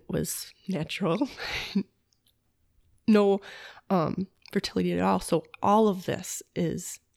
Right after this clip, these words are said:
all this fertility that I'm learning is through the surrogacy prog-, prog-, process. So it's so invasive. I mean, all the things that I have to do to my body to have somebody else's baby, it's so, like, there's no question,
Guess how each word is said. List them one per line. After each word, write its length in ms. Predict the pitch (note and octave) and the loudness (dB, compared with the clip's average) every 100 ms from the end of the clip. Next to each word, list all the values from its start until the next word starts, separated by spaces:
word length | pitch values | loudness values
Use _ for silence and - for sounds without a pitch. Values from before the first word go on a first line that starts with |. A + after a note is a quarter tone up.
| G3 | -2
all 100 | F#3+ | -2
this 160 | F#3+ | -2
fertility 460 | - E3+ F#3 D#3+ D#3+ | -4 -2 -2 -2 -2
that 120 | D#3 | -2
I'm 160 | D3+ D3+ | 0 0
learning 300 | D3 D#3 D3+ | 0 0 2
is 340 | D#3+ E3 - | 0 0 -4
through 340 | - F3 D#3 - G3 - | -4 0 2 0 -6 -6
the 60 | |
surrogacy 440 | F3 D#3 D#3 D3 - | -2 0 -2 -4 -6
prog-, 320 | - D3 - - | -6 -6 -8 -8
prog-, 320 | - D3 - - | -4 -2 -4 -8
process. 480 | - D#3+ - - - - - - - | -2 -2 -2 -4 -6 -10 -12 -14 -2
So 340 | - F3 D#3 - - - _ _ - - _ - | 4 6 4 -2 -12 -20 _ _ -20 -20 _ 0
it's 180 | F#3+ | 2
so 520 | - - A3+ A3+ F3+ E3 | 2 2 6 8 8 4
invasive. 840 | E3 D3 D3+ G3 - - - B3 - - | 0 0 0 -2 -4 -10 -14 -18 -16 -6
I 40 | |
mean, 100 | F#3+ - | -4 -2
all 120 | F3+ | 0
the 80 | G#3 | -2
things 380 | - F#3 E3+ G3+ | 0 0 0 0
that 100 | F3 | -2
I 40 | |
have 180 | F3 E3 | -4 -6
to 100 | E3+ | -4
do 160 | E3 | -4
to 140 | F3 - | -4 -4
my 80 | D#3+ | -4
body 420 | D#3+ D#3 E3+ F#3 - _ | -4 -4 -4 -8 -12 _
to 60 | - | -14
have 280 | - F#3 D#3+ | -8 -8 -6
somebody 420 | - E3 E3 E3 | -2 -2 -2 -4
else's 320 | F3+ - F3+ | -6 -6 -6
baby, 480 | - D#3 E3 F3 - - | -4 -2 -2 -2 -4 -6
it's 200 | - - | -8 -6
so, 480 | - F#3+ F#3+ F3+ F3+ - - _ | -2 0 2 0 -2 -12 -20 _
like, 280 | - - - _ _ _ _ _ | -6 -6 -12 _ _ _ _ _
there's 160 | - F#3 | -2 0
no 120 | F#3 | 0
question, 560 | - D3 - - - | 0 -2 -2 -4 -6